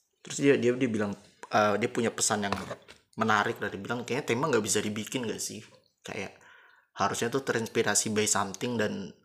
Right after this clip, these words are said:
ya atau, atau, atau muncul dari pertanyaan aja gitu." Kayak ada yang nanya, "Eh, kenapa Nutribus?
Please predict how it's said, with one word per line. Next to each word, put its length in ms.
ya 240
atau, 240
atau, 400
atau 240
muncul 400
dari 160
pertanyaan 560
aja 160
gitu." 400
Kayak 240
ada 160
yang 160
nanya, 480
"Eh, 80
kenapa 240
Nutribus? 800